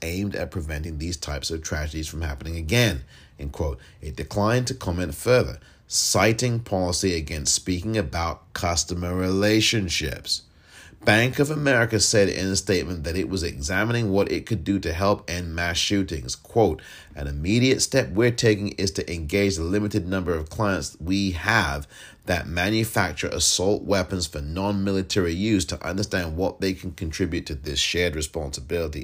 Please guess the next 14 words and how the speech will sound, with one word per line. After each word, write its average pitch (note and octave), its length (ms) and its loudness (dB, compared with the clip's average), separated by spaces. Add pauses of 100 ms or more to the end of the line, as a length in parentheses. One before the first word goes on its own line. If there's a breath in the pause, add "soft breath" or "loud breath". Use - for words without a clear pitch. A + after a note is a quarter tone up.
it - 220 -10
said, - 340 -4 (340 loud breath)
end C#2 220 -8
quote. - 320 -6 (1800 loud breath)
I'm B2+ 160 6
gonna A#2+ 140 6
s-, - 300 2
skip - 320 0
ahead F2+ 260 2
here. C#2 360 -4 (1700 soft breath)
The A2+ 320 4
N B2+ 140 6
R B2+ 340 6
A E2+ 380 4